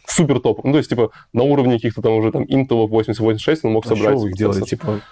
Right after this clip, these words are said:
Speaker 1: Это эмуляторы обычные,
Speaker 2: Мгм.
Speaker 1: то есть у тебя есть эмулятор, который там понимаешь,
Speaker 2: Мгм.
Speaker 1: дорожки соединяешь, проводишь, там, сигналы.
Speaker 2: А что самое вообще, по твоему мнению, полезное тебе универ дал?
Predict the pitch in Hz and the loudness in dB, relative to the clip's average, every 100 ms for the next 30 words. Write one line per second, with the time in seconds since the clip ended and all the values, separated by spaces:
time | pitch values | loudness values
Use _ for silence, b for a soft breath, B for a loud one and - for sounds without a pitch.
0 | B _ - 262 220 214 240 160 117 110 | B _ 0 2 2 2 2 2 0 0
1 | - 117 110 110 - 113 110 123 120 233 | -2 -2 0 -2 0 0 0 0 0 2
2 | 147 113 117 113 107 110 110 147 123 - | 0 0 0 0 0 0 0 0 -2 -2
3 | 113 117 156 123 - 107 107 - 113 120 | 0 2 0 -4 -2 -2 -2 -4 -2 0
4 | 127 107 - - 110 107 123 113 _ - | 0 -4 -10 -10 -6 -2 -2 -4 _ -4
5 | 101 98 - 131 131 123 107 - 104 - | -2 -2 -6 -4 -2 0 -2 -2 -4 -6
6 | - 107 107 104 107 104 101 104 101 98 | -8 -2 0 2 2 0 0 0 0 -2
7 | 101 101 101 104 110 | -2 0 0 -2 -6